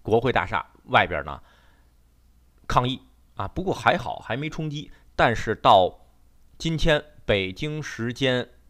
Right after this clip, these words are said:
早晨六点的时候，也就是美国五点多的时候，开始有人冲进了这个国会大厦，而且呢，呃，发生了枪击，打死了一个啊，就是警-，警察啊，警察把这个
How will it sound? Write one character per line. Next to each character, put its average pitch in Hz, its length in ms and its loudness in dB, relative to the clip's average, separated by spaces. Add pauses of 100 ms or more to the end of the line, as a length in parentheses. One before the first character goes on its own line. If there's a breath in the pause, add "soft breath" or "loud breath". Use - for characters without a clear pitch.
早 85 280 0
晨 113 280 -4
六 196 200 2
点 65 200 -10
的 64 80 -18
时 - 100 -18
候， 92 160 -8
也 110 160 -6
就 117 100 -6
是 113 60 -2
美 95 180 -4
国 104 160 0
五 120 200 -6
点 123 180 0
多 104 100 -6
的 101 80 -4
时 95 120 -12
候， 87 120 -10 (280)
开 113 160 0
始 107 100 -6
有 92 80 -2
人 87 160 -8
冲 120 220 -6
进 107 120 -4
了 80 160 -6
这 85 120 -10
个 67 240 -6 (180)
国 98 100 -4
会 98 80 -4
大 92 140 -4
厦， 95 160 -4
而 104 160 -6
且 104 80 -8
呢， 82 180 -10 (580 soft breath)
呃， 95 260 -4
发 104 180 0
生 107 140 -4
了 98 40 -4
枪 104 200 -6
击， 104 100 -10
打 95 180 4
死 - 120 -10
了 78 80 -10
一 - 40 -12
个 - 80 -12 (340)
啊， 92 180 -6
就 95 100 -8
是 90 80 -10
警-， 90 160 -8
警 117 180 -4
察 101 300 6
啊， 107 120 -2
警 101 220 -6
察 92 240 4
把 82 200 0
这 92 120 -6
个 80 320 -4